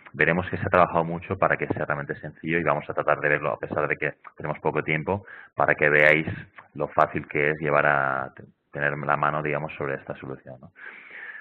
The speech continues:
Desde entrada, bueno, tenemos este cuadro de mando, al final, que nos permite dar una visión de alto nivel de, de todas las transferencias, todos los archivos que se están enviando y que están, están siendo gestionados por GoWeber, un poco una visión general de cómo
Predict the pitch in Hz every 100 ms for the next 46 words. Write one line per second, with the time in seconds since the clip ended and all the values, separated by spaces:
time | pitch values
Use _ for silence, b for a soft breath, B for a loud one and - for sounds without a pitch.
0 | B - 80 82 - 90 87 76 78 78
1 | 78 92 - 80 76 73 71 69 69 78
2 | 78 76 78 110 107 104 110 - 80 90
3 | 78 78 - 73 73 73 73 73 73 71
4 | - 78 76 73 71 76 76 76 71 69
5 | 69 69 67 - 82 82 98 85 - 80
6 | 78 82 82 80 80 82 - - 80 76
7 | 76 80 80 78 80 - b - 80 80
8 | 82 76 76 - 78 - 78 78 78 76
9 | 78 76 80 85 95 101 _ _ _ 78
10 | 82 80 78 - 82 78 82 73 78 82
11 | 76 73